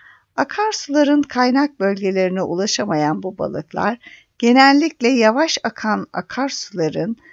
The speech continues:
tabanı ağaç köklerince zengin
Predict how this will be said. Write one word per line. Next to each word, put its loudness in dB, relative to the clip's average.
tabanı 4
ağaç -2
köklerince 0
zengin -2